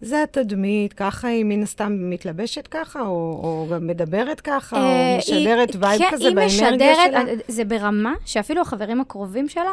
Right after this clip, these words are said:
Speaker 2: חושבים שזה הבן אדם,
Speaker 1: כן.
Speaker 2: שזה הווייב. ויש דיסוננס אדיר בין מי שהיא באמת, אפילו כלפי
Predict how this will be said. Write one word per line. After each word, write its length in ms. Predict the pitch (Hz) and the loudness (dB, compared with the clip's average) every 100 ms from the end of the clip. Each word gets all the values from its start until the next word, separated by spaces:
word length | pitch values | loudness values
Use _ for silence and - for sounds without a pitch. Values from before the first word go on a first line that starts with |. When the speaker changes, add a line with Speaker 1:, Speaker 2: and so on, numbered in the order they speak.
| 370 | -6
Speaker 2:
חושבים 460 | - 254 254 277 | -4 -4 -2 -2
שזה 220 | 269 262 277 | -2 -6 -6
הבן 180 | 277 294 | -4 -2
אדם, 320 | 311 302 196 - | 0 -2 -4 -6
Speaker 1:
כן. 200 | - 202 | -4 -2
Speaker 2:
שזה 300 | 190 208 269 | 0 2 4
הווייב. 380 | 269 208 311 208 175 - _ - - | 4 4 0 0 -6 -14 _ -20 -14
ויש 580 | 180 220 214 226 220 214 | -2 0 2 2 0 -2
דיסוננס 640 | 240 - 233 254 277 277 - | -4 -2 0 2 2 0 -4
אדיר 640 | 220 190 269 392 254 196 | -6 -4 -2 -2 -2 -4
בין 280 | 196 202 202 | -4 -2 0
מי 120 | 226 | 0
שהיא 300 | 226 247 247 | -2 -2 -2
באמת, 420 | 240 214 220 370 - | -2 0 0 -2 -6
אפילו 400 | - 285 339 415 | -10 -4 -2 0
כלפי 360 | 233 - 302 | -2 0 -2